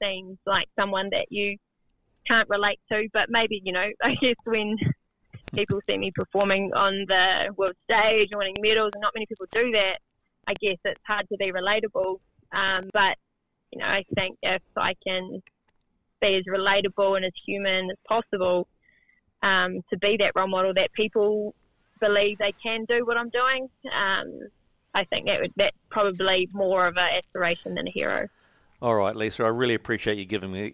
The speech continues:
Speaker 2: giving me your time. Go give Colin a pat for me. Say hi to Bucky, and, uh,
Speaker 1: <laughs>
Speaker 2: you just remember you've still got a wedding to plan as well.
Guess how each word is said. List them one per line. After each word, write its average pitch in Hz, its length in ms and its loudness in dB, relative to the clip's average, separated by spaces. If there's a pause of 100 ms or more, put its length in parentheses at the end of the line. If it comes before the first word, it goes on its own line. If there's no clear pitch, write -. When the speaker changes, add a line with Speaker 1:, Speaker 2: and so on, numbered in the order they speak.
(120)
Speaker 2:
giving 98 260 -2
me 92 100 -6
your 90 160 -6
time. 101 360 -4
Go 120 180 4
give 110 260 -2
Colin 110 440 -2
a 113 60 -8
pat - 320 -2
for 120 100 -12
me. 127 120 -4
Say 123 220 2
hi 110 140 4
to 101 80 0
Bucky, 110 440 0
and, 107 180 -2
uh, 107 140 6 (160)
Speaker 1:
<laughs> - 160 -18
Speaker 2:
you 117 80 -8
just 135 200 2
remember 135 220 2
you've 120 100 4
still 165 120 2
got 156 100 6
a 120 40 4
wedding 120 280 4
to 98 60 -4
plan 95 240 -4
as 90 140 -4
well. 92 240 -2